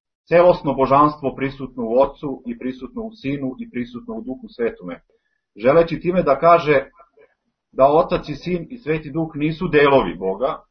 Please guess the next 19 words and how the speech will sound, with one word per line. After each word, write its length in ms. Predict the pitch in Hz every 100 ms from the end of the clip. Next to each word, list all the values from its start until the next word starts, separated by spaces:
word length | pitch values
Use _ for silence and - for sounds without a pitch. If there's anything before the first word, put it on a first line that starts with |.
| _ _ _ _ _ _ _
ali 200 | 104 117
nisu 320 | 113 131 -
ni 140 | 135 135
tri 180 | 185 160
Boga 260 | 101 85
odvojena, 340 | 80 82 76 -
nego 240 | 85 110 110
jedan 420 | 110 120 123 110 -
jedini 400 | 110 107 107 107
Bog. 240 | 107 98 - _ _ _ _ _
I 100 | 107
da 140 | 120
je 100 | 123
u 60 | 120
svakom 360 | 165 190 196
od 100 | 175
njih 200 | 165 151 - -
u 60 | 120 -
potpunosti 760 | 165 170 175 135 - 151 147